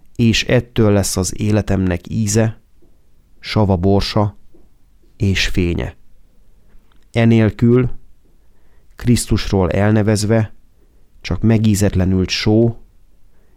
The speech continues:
és véka alá rejtett lámpás maradok. Valami, ami már nem tölti be többé a hivatását. Valaki,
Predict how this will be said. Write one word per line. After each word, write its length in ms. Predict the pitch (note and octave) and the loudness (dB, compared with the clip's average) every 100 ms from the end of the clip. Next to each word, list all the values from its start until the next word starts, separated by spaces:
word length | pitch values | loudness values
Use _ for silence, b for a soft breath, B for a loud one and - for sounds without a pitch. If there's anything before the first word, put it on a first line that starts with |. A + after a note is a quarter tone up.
| _ - | _ -2
és 260 | G2 F#2 | -2 0
véka 440 | G2+ A#2 A#2 A2+ D#2 | 2 4 4 2 2
alá 260 | G2+ F#2+ | 2 2
rejtett 360 | G2 G2+ - G2 | 2 0 0 0
lámpás 580 | G2+ G#2 G2 F#2 F2+ - | 2 2 0 0 -2 0
maradok. 520 | F2 E2+ E2 - - - - - - - - - - _ - | -2 -2 -6 -8 -12 -12 -18 -20 -20 -20 -20 -20 -20 _ -10
Valami, 640 | F#2+ G#2 A2+ A#2 B2 A#2+ - - - _ _ _ _ _ - - | -2 2 4 6 4 2 -8 -20 -20 _ _ _ _ _ -20 -2
ami 200 | G#2+ G#2 | 0 2
már 220 | G#2 G2+ | 2 2
nem 180 | A2 G2+ | 2 2
tölti 360 | G2+ F#2+ - | 0 0 0
be 120 | F2+ | -2
többé 380 | F2+ F#2 E2 E2+ | -2 -2 -2 -2
a 40 | D2+ | -2
hivatását. 920 | E2 C#2 - A1+ - - - - - - - - - _ - - - | -4 -6 -6 -6 -6 -6 -8 -10 -14 -16 -20 -20 -20 _ -20 -20 -10
Valaki, 680 | A#2+ G2+ G#2 F#2 - A#2 | -2 2 2 4 2 2